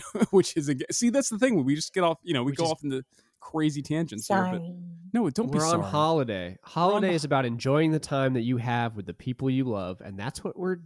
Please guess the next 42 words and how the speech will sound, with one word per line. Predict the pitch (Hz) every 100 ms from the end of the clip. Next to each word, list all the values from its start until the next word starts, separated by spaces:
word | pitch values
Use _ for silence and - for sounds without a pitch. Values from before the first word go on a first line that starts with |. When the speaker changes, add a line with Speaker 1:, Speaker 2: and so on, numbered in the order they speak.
| _
Speaker 2:
doing. | 165 120 80 67 _
So | - 120
Speaker 1:
That's | 123
Speaker 2:
we |
Speaker 1:
exactly | 139 143
Speaker 2:
are | 117
Speaker 1:
what |
we're | 110
Speaker 2:
stick. | 107 113
Speaker 1:
doing. | 117
Speaker 2:
We're | 127
on | 139 151
theme | - 139 113
this | 95 95
whole | 123 120
time. | 113 87 82 -
Speaker 1:
Well, | 190 220
let | 262
me |
Speaker 3:
Damn | 285
Speaker 1:
ask | 269
you | 269
Speaker 3:
diggity. | 185
Speaker 1:
guys. | 117 117 - _ _ _
There, | 165 139 135 180 233
there | 180 240
it | 202
is. | 131 -
Let | 208
me | 247
ask | 233 160
you |
guys, | 127 123
what | 127 127 180 - -
constitutes | - 180 180 165 - 143
a | -
holiday | - 139 131 127 123
movie | 117 113 107
for | 101 110
y'all? | 101 101 101
Because | 139 143
we, | 147 214 233